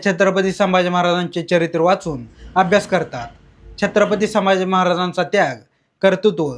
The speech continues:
आणि स्वराज्य प्रेम नव्या पिढीपर्यंत पोहोचवण्याचा संकल्प केला जातो. औरंगजेबाने त्यांना कैद केल्यावर त्यांचा नऊ दिवस अमानुष छळ केला. "इस्लाम स्वीकारा, नाहीतर मृत्यूला सामोरे जा," असा प्रस्ताव दिला,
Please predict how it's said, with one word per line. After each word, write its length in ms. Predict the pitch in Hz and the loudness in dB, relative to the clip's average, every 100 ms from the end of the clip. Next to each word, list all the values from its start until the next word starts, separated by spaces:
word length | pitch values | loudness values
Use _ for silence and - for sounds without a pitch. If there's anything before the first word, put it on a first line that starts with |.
| - _ _ | -14 _ _
आणि 200 | 170 185 | -2 -2
स्वराज्य 380 | 185 196 185 180 | 2 2 2 0
प्रेम 360 | 196 208 147 120 _ _ _ | 2 0 0 -8 _ _ _
नव्या 280 | 170 190 196 | 0 2 2
पिढीपर्यंत 540 | 202 190 190 196 190 | 2 0 2 0 0
पोहोचवण्याचा 880 | 180 190 185 185 180 208 202 147 117 - _ _ | -4 -4 0 0 2 0 -2 -6 -6 -18 _ _
संकल्प 500 | - 196 190 208 196 | -2 -2 2 2 2
केला 300 | 196 185 170 | 2 0 0
जातो. 500 | 156 147 135 120 - _ _ _ - | -4 -8 -12 -20 -20 _ _ _ 4
औरंगजेबाने 760 | 175 180 190 185 190 190 185 | 4 6 2 2 2 2 0
त्यांना 280 | 175 185 175 | 0 0 0
कैद 260 | 170 175 156 | -2 -2 0
केल्यावर 460 | 175 180 196 147 117 110 _ _ - | 0 2 2 0 -6 -14 _ _ -4
त्यांचा 280 | 175 170 | -2 0
नऊ 180 | 190 185 | 0 2
दिवस 320 | 180 190 185 | 2 4 2
अमानुष 460 | 185 180 180 185 180 | 0 0 0 -2 2
छळ 140 | 175 | 2
केला. 400 | 160 156 127 110 101 _ _ _ _ | 2 -2 -4 -8 -14 _ _ _ _
"इस्लाम 360 | 165 - 170 | -4 0 0
स्वीकारा, 580 | 165 190 185 202 165 120 107 _ _ | 2 0 4 2 2 -4 -12 _ _
नाहीतर 320 | 170 175 196 190 | -2 0 2 2
मृत्यूला 500 | 185 180 175 185 180 | 2 0 2 2 2
सामोरे 380 | 180 160 147 | -2 -4 -4
जा," 180 | 135 123 101 - _ _ | -4 -4 -8 -16 _ _
असा 160 | 156 180 | -4 -2
प्रस्ताव 480 | 175 190 185 180 160 | 2 0 2 0 2
दिला, 320 | 147 123 107 | -2 -6 -10